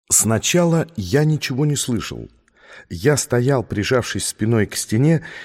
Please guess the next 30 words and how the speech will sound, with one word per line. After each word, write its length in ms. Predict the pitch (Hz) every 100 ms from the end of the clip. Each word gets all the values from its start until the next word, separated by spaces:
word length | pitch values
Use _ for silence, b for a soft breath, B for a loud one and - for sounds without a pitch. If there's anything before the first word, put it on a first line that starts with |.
| B
механически 840 | B 127 - 117 147 160 151 - 131
прикидывал 600 | 104 104 147 143 139 113
различные 560 | 104 98 139 - 110
варианты 400 | 98 95 127 110
развития 520 | 98 101 92 107 90 76
событий 580 | 85 104 160 156 143 B B B
и 140 | 147
глядел 500 | 117 127 123 107 117
на 140 | 101 95
платок, 520 | 92 95 170 165 -
расстеленный 760 | 113 107 - - 151 139 139 131
на 140 | 127
столе. 440 | - 131 104 78 - _ _ _ _ _ _ _ _ _
Интересно, 560 | 120 123 175 160 - 98
чего 280 | - 147 175
это 200 | - 123
ради 340 | 127 160 113
Лев 320 | 101 127 110
Абалкин 680 | 87 76 131 160 160 73 64
станет 460 | - - 113 139 127
к 100 | -
нему 240 | 131 143
прикасаться? 840 | 139 139 139 151 - 90 - 78 - b b b b b b -
Если 220 | 107 -
ему 160 | 110 113
так 280 | 113 117 -
уж 160 | 101
нужен 320 | 117 117 90 101
этот 240 | 107 98 82
брусок, 480 | 80 107 170 156